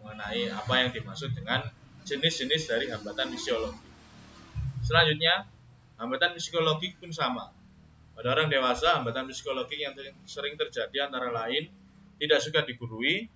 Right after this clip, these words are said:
lebih suka dimotivasi, lebih suka memakai kebiasaan dan cara berpikir lama, lebih suka pada hal yang bersifat pengalaman,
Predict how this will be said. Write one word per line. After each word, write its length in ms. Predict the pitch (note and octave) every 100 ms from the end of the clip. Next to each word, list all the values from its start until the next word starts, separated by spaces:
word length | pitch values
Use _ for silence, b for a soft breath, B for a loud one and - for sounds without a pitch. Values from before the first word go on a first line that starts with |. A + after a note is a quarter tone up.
| _ _
lebih 320 | - D3+ D3+ C3
suka 240 | D3+ C#3+
dimotivasi, 800 | B2 A#2 A#2 A2+ D3 - D3+ G3 - - - -
lebih 240 | - D3+
suka 240 | - D#3 E3 D#3+
memakai 320 | D3+ D3 D3
kebiasaan 560 | - A#2 A2 A#2+ C3
dan 160 | A2+ G2
cara 320 | A#2 A#2 A#2+
berpikir 400 | - G#2+ G2+ A2+
lama, 480 | A2 G2+ G#2+ C3 F#3+ - - - - - - - - - - - - - - - -
lebih 240 | E3 D#3
suka 240 | D3+ D#3 F#3
pada 240 | F3+ D3+
hal 160 | B2+ D3+
yang 160 | D#3+
bersifat 400 | D3+ - - D#3
pengalaman, 640 | - D3+ D3+ D#3 D#3 G#2+